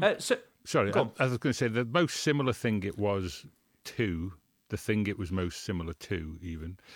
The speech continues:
Speaker 2: uh, was probably Less Is More in that the songs existed. We wanted to do 'em in a different way. Um, so it was s-, more similar to that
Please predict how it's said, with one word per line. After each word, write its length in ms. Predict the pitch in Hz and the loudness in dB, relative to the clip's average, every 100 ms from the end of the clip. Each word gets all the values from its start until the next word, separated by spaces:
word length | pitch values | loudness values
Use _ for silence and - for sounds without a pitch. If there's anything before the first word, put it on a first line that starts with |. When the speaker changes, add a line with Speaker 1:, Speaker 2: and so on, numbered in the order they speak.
| - - _ 117 | -20 -20 _ -2
Speaker 2:
uh, 120 | 107 | 0
was 120 | 101 | 2
probably 280 | - 139 123 | 2 2 2
Less 240 | 107 98 | 2 0
Is 140 | 98 80 | -2 0
More 380 | 92 90 92 92 | 2 2 0 -2
in 160 | 92 | -2
that 200 | 92 - | -4 -6
the 80 | 95 | -10
songs 360 | - 143 123 95 | -2 0 2 0
existed. 580 | 82 92 85 - 85 87 | -2 -2 -2 -2 -4 -4
We 120 | 107 | -2
wanted 220 | 113 92 | -2 -2
to 60 | 80 | -4
do 160 | 98 | -2
'em 100 | 90 | -2
in 80 | 87 | -4
a 40 | |
different 400 | 82 90 - 87 | -4 -6 -4 -4
way. 380 | 85 90 82 80 _ _ _ _ _ _ _ _ _ _ - | -2 -2 -2 -6 _ _ _ _ _ _ _ _ _ _ -2
Um, 480 | 92 87 85 90 95 | 0 0 -2 -4 -8
so 300 | - - 101 92 | -6 0 2 2
it 80 | 92 | 0
was 200 | 98 78 - 107 | -4 -6 -12 -10
s-, 160 | - | -6
more 280 | 139 135 135 | -2 0 0
similar 360 | - 135 113 104 | 0 0 0 0
to 160 | - | -2
that 280 | 90 98 82 | 0 0 -2